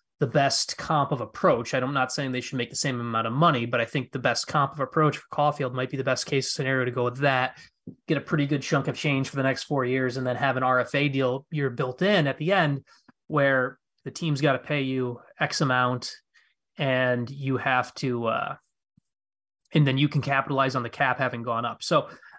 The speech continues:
I, I think we're gonna see a good amount of money go to Cole Caulfield's way. I think the question is just gonna be,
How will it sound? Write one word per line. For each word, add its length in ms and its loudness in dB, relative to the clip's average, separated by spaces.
I, 180 2
I 120 4
think 320 0
we're 120 2
gonna 180 0
see 560 0
a 80 -6
good 200 2
amount 200 4
of 60 4
money 180 4
go 120 2
to 60 -2
Cole 180 -2
Caulfield's 460 0
way. 160 0
I 40 -2
think 140 -10
the 60 -16
question 340 -6
is 60 -6
just 160 -6
gonna 120 -2
be, 320 0